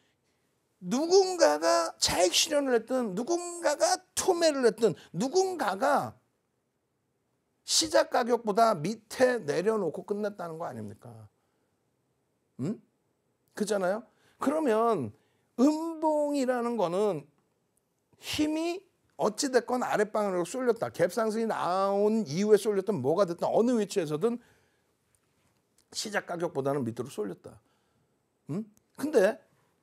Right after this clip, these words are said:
장중에 이따만큼 빨간색으로 올라갔겠죠. 빨간색이죠. 시초가가 여긴데 장중에 여기까지 올랐다는 거는 빨간색으로 양봉이 형성돼 있었을 거란 말이에요. 그 양봉이 유지를 못하고 두들겨 맞았다.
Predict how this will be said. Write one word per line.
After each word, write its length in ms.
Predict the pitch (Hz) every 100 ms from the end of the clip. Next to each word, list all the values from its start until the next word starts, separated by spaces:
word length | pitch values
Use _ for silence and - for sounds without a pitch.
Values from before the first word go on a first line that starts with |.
| -
장중에 720 | - 196 254 254 277 285 285
이따만큼 800 | 196 170 - - - 254 226 214
빨간색으로 520 | 240 254 285 254 240
올라갔겠죠. 840 | 185 185 156 - 160 - 110 113 113
빨간색이죠. 580 | - 208 247 214 170 139 - _
시초가가 580 | - - 294 349 302 285
여긴데 480 | 220 175 190 202 202
장중에 420 | 160 170 190 226
여기까지 360 | 139 156 214 202
올랐다는 420 | 170 165 160 143
거는 380 | 143 214 147 131
빨간색으로 800 | 202 220 262 233 202 214 240 214
양봉이 480 | 131 170 214 226 220
형성돼 380 | 202 185 185 143
있었을 340 | 156 143 135
거란 200 | 131 110
말이에요. 300 | 107 104 98 _ _ _ _ _ _ _ _ _ -
그 200 | - 330
양봉이 460 | 220 202 240 269 254
유지를 320 | 185 262 247
못하고 460 | 220 214 208 240 240
두들겨 440 | - 196 262 262
맞았다. 520 | 226 165 180 175 170